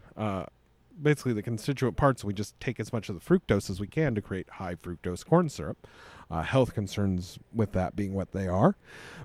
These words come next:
But, you know, we, we've created all these very specific varieties,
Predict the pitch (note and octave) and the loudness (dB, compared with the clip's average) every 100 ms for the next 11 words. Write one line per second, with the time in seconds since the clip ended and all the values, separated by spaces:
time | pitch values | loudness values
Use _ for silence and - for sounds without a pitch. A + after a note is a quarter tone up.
0 | - C#3 B2+ A#2+ _ _ _ - D#3+ C3+ | 2 4 4 0 _ _ _ 0 4 4
1 | C#3 D3+ C#3 E3 D3 C3 D#3 G#3+ F3 C3+ | 4 4 4 4 4 2 4 6 6 4
2 | G#2+ D3+ F3+ D#3+ - B2 D3 D3 A#2 C3+ | 2 2 4 2 0 -2 0 0 2 4
3 | G#3+ C#3+ F#2 G2+ A#2 | 4 4 2 -2 -4